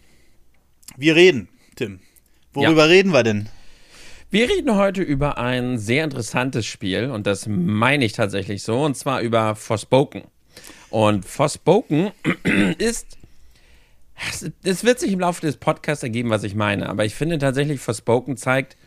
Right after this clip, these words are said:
Speaker 2: im Moment gewisse Phänomene in unserer heutigen Zeit sehr, sehr gut auf
Speaker 1: Mhm.
Speaker 2: und ist ein Spiel, was sehr, sehr krass beschreibt, wie unterschiedlich Gamertypen sind und was verschiedene Menschen von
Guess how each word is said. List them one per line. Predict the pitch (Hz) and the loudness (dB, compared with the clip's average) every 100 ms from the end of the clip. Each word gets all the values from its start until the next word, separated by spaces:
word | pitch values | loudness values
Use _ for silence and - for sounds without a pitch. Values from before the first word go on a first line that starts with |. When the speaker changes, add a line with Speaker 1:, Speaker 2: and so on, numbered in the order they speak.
| _ _ _ | _ _ _
Speaker 2:
im | - 120 | -2 2
Moment | 117 117 117 113 107 _ | 4 4 4 0 -2 _
gewisse | 113 117 156 - 135 | -4 -2 -2 0 0
Phänomene | 123 - - 139 131 120 117 165 143 107 | -2 -10 -6 -2 0 0 0 0 0 -2
in | 143 | -2
unserer | 131 117 107 | -6 -4 -2
heutigen | 110 110 107 | -2 -4 -8
Zeit | 120 113 | -4 -4
sehr, | 110 117 135 | -2 -2 -2
sehr | 135 | -4
gut | 120 71 | -4 -6
auf | 73 107 - _ - - | -2 -4 -4 _ -20 -12
Speaker 1:
Mhm. | 120 110 | -8 -2
Speaker 2:
und | 127 113 | 0 0
ist | 139 | -2
ein | 147 127 | -2 -4
Spiel, | - - 135 147 123 | -6 -4 0 0 2
was | 123 - | 0 -2
sehr, | 107 104 151 240 247 | -8 -2 0 0 -2
sehr | 254 208 180 | -2 -4 -4
krass | - - 180 - | -8 -8 -8 -8
beschreibt, | - 151 - - 117 131 170 - - - - - | -8 -8 -8 -6 -4 -2 -4 -8 -20 -20 -20 -18
wie | - 98 135 170 | -10 -6 -4 -2
unterschiedlich | 160 170 147 170 151 151 143 - | -2 -2 -2 -2 -2 -2 -4 -4
Gamertypen | 101 120 160 - 180 165 | -2 -2 -4 -6 -6 -4
sind | 143 151 143 | 0 -2 -2
und | 117 | -4
was | 120 151 - - | -2 -2 -4 -10
verschiedene | - 135 - 156 143 | -6 -6 -2 -2 0
Menschen | 117 156 - 151 | 0 -2 -6 -10
von | - 139 131 123 | -6 -6 -6 -8